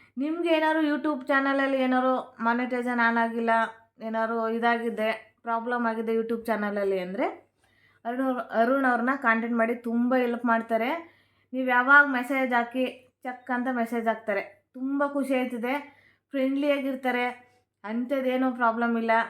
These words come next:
ಧೈರ್ಯವಾಗಿ ನಿಮ್ಮ ಚಾನಲ್ನ ಅವ್ರ ಕೈಲಿ ಕೊಡ್ಬೋದು, ಇದಂತೂ ಹೇಳ್ತೀನಿ ಅರುಣ್ ಬಗ್ಗೆ. ಅವರಂತೂ ಫ್ರೆಂಡ್ಸು, ಆ, ಅಣ್ಣ ತಮ್ಮ ಏನಾರು ಒಂಥರ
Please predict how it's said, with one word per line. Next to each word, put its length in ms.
ಧೈರ್ಯವಾಗಿ 640
ನಿಮ್ಮ 240
ಚಾನಲ್ನ 400
ಅವ್ರ 140
ಕೈಲಿ 160
ಕೊಡ್ಬೋದು, 540
ಇದಂತೂ 440
ಹೇಳ್ತೀನಿ 380
ಅರುಣ್ 280
ಬಗ್ಗೆ. 600
ಅವರಂತೂ 680
ಫ್ರೆಂಡ್ಸು, 580
ಆ, 380
ಅಣ್ಣ 240
ತಮ್ಮ 320
ಏನಾರು 680
ಒಂಥರ 240